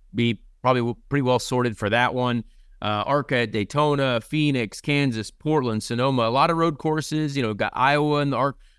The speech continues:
I, I wouldn't be surprised if Marco wins the Iowa, Iowa race at, in arca. I, I, he was, he's good at Iowa in, in the IndyCar.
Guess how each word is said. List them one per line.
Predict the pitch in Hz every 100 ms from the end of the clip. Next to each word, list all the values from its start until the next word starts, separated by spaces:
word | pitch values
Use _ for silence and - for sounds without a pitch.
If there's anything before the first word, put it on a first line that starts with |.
| -
I, | - -
I | 175
wouldn't | 208 196
be | 190
surprised | - 165 160 135
if | 139
Marco | 139 143 147 135
wins | 131 120
the | 120 117
Iowa, | 117 117 110 _
Iowa | 123 123 107 98
race | 90 -
at, | 104 -
in | 104
arca. | 95 87 - - -
I, | 120 127 123
I, | 117
he | 110 147
was, | 120
he's | 127 123
good | 113 143
at |
Iowa | 143 143 143 139
in, | 127
in | 127 135 123
the | 120
IndyCar. | 143 135 139 143